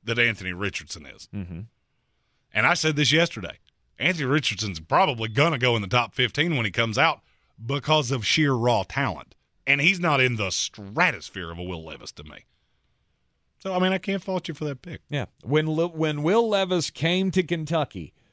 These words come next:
Speaker 2: this team was averaging about a hundred and twenty yards passing every game. He's doubled it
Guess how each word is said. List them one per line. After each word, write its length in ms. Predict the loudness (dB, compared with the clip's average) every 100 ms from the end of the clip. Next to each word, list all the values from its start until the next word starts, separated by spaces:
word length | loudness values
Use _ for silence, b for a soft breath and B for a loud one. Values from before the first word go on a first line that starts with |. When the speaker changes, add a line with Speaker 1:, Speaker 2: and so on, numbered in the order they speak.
| _ _ _ -16
Speaker 2:
this 400 | -4 0 0 0
team 380 | -4 -2 0 0
was 240 | 0 0
averaging 720 | -2 2 2 2 0 -2 -2
about 400 | -2 -2 0 0
a 140 | 0 -2
hundred 440 | -2 -2 0 -2
and 160 | -4 -8
twenty 340 | -4 -2 -2
yards 460 | -2 0 0 -2 -6
passing 520 | -6 -4 -6 -14 -20 _ _ _ _ _ _ _ _ _ _ -2
every 340 | 0 0 -4
game. 320 | -4 -6 -10 _ _ _ B B B B _ _ _ _ _ _
He's 300 | 2 2 2
doubled 560 | 0 2 2 2 0
it 220 | -2 -4